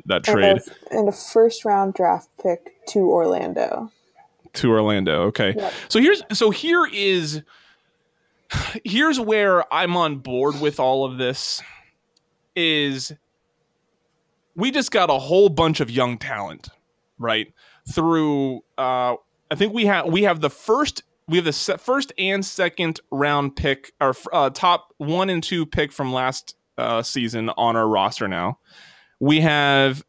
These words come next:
Speaker 1: uh, Sullivan, uh, and Quinn, um, who are one and three this, uh, this year. Uh, we managed to get Pugh, of course,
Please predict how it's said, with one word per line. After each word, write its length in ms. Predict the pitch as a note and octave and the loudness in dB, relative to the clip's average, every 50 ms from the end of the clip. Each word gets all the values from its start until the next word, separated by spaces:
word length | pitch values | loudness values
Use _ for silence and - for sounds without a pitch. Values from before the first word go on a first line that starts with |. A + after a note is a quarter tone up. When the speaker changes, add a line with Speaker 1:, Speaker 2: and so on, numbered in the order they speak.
| _ - | _ -2
Speaker 1:
uh, 380 | - C#3 C3 B2+ B2+ B2 B2 A#2 - | 0 2 4 4 2 2 0 0 -2
Sullivan, 920 | - - - - F#3+ G3 G3+ G3 F3+ D#3+ D3+ D3 C#3+ C#3+ C#3 C#3 C#3+ C#3+ _ _ _ _ _ _ _ - | -4 -4 -2 0 2 2 2 2 2 0 0 0 0 0 0 -2 -2 -4 _ _ _ _ _ _ _ -6
uh, 320 | - B2+ B2+ B2 A#2+ A#2+ A2+ - | -4 -2 -2 -2 -2 -4 -6 -6
and 260 | - C3+ C#3+ D3+ D3 | -4 -4 -2 -2 -4
Quinn, 760 | - - - - E3 E3+ E3 C3+ A#2+ A2 G#2+ A2+ B2 C3+ D3+ - | -4 -8 -8 -6 -2 0 0 0 0 -2 -4 -4 -6 -8 -10 -10
um, 640 | - B2 B2 A#2 A#2 A2+ A2+ A#2 B2 B2 B2 A#2+ A2+ _ _ - | -6 -6 -4 -4 -2 -4 -4 -4 -4 -4 -6 -6 -10 _ _ -4
who 120 | D3 C3+ | 0 2
are 180 | C3 B2 A#2+ A#2 | 2 2 2 0
one 260 | A#2 B2 B2+ C#3 C#3 | -2 -2 -2 0 0
and 140 | C3+ B2+ B2 | 0 -2 -4
three 640 | - - B2+ B2+ C3 C3+ B2+ A#2+ A#2 A2+ A2 A2+ - _ _ _ _ _ _ _ - | -8 -12 -8 -4 -2 -2 0 0 0 0 -2 -4 -8 _ _ _ _ _ _ _ 0
this, 420 | C#3 C#3 C3+ C3+ - - - - _ - | 2 2 2 2 -2 -6 -8 -10 _ -2
uh, 260 | B2+ B2 A#2 A2 G#2 | 0 2 2 2 0
this 260 | G#2+ A#2+ B2 - - - | 0 0 -2 -2 -2 -2
year. 340 | A#2+ G#2+ G#2 G2+ G2+ - _ - - _ - - | 0 0 2 0 0 -2 _ -20 -20 _ -10 -4
Uh, 260 | A#2 B2+ B2+ B2+ C3+ C#3+ | -2 0 0 0 2 2
we 80 | D3 | 4
managed 360 | D3+ D#3 D#3 D#3+ D#3+ D#3 D3 | 4 4 4 4 4 2 2
to 60 | D3+ D3 | 2 0
get 240 | D3 C#3+ C#3 - | 0 0 -2 -4
Pugh, 280 | - - D#3+ D#3 E3 E3 | -6 -2 0 2 2 2
of 140 | D3+ C3+ - | 0 0 -4
course, 500 | - E3+ D#3 C#3 B2+ C#3 C3+ - - | -2 0 2 2 2 2 0 -4 -10